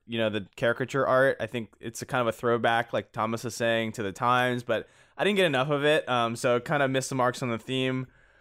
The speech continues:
Um, I, it, it, at its core, it's a trivia move and, roll and move game,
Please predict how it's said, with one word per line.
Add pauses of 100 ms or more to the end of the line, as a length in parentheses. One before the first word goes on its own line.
(220)
Um,
I,
it,
it,
at
its
core,
it's
a
trivia
move
and, (100)
roll
and
move
game,